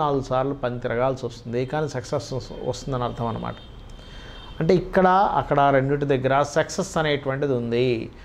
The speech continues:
కానీ ఇక్కడ కాస్త కష్టం ఉంది, అక్కడ ఇబ్బంది, ఇబ్బంది లేదనేటువంటిది గుర్తుపెట్టుకోండి. ఒక్కొక్కసారి బాగా అర్థం చేసుకోండి, పైనుంచి పడిపోయినట్టుగా వస్తుంది, కొండ పైనుంచి ఎక్కుతుంటే జారిపోయినట్టుగా. అంటే ఈసారి అవ్వాల్సిన పని వెనక్కి వచ్చేసి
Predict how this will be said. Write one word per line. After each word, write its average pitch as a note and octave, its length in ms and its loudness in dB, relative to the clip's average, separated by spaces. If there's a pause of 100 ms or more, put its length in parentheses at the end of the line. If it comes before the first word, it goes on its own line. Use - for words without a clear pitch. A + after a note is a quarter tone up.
(140)
కానీ C3+ 160 0
ఇక్కడ C3 200 4
కాస్త C3 380 2
కష్టం B2+ 340 -2
ఉంది, D#3 220 -2 (100)
అక్కడ F#3+ 180 -2 (380)
ఇబ్బంది, B2+ 400 -4 (380)
ఇబ్బంది B2+ 320 0
లేదనేటువంటిది A#2 600 0
గుర్తుపెట్టుకోండి. - 580 -10 (600)
ఒక్కొక్కసారి B2+ 1000 2 (880)
బాగా B2 220 2
అర్థం A#2 260 -8
చేసుకోండి, - 380 -10 (220)
పైనుంచి D#3 360 2
పడిపోయినట్టుగా C3 560 -2
వస్తుంది, C3 320 -12
కొండ B2 220 -4
పైనుంచి A#2+ 340 -8 (300)
ఎక్కుతుంటే F3 480 2
జారిపోయినట్టుగా. B2+ 600 0 (920)
అంటే D3 220 2 (260)
ఈసారి F#3+ 500 4
అవ్వాల్సిన D3+ 560 2
పని E3 160 -2 (320)
వెనక్కి D3 340 -2
వచ్చేసి D3 320 -2